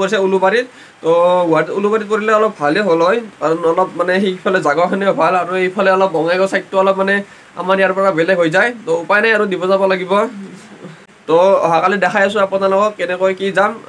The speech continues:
আৰু কি কি প্ৰশ্ন আহে সকলোখিনি আপোনালোকক কৈ আছোঁ। তো, এইটো video' এইখিনিতে আছিল আৰু সকলোৱে সুধি আছিল কাৰণে ভিডিঅ'টো বনাইছোঁ। যদি ভিডিঅ'টো ভাবিছে তেনেহ'লে please এটা like কৰি দিব আৰু অহাকালিলৈ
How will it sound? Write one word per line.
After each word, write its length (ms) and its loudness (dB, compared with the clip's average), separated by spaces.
আৰু 180 0
কি 180 -4
কি 140 -2
প্ৰশ্ন 200 -2
আহে 120 4
সকলোখিনি 400 -2
আপোনালোকক 600 -2
কৈ 220 0
আছোঁ। 200 0
তো, 100 0
এইটো 240 0
video' 280 0
এইখিনিতে 400 -2
আছিল 200 0
আৰু 100 -2
সকলোৱে 260 0
সুধি 180 -2
আছিল 140 -2
কাৰণে 240 -2
ভিডিঅ'টো 240 -2
বনাইছোঁ। 380 0
যদি 160 -6
ভিডিঅ'টো 280 -4
ভাবিছে 280 -6
তেনেহ'লে 320 -4
please 180 -12
এটা 160 -4
like 140 0
কৰি 160 -6
দিব 140 -2
আৰু 120 0
অহাকালিলৈ 520 0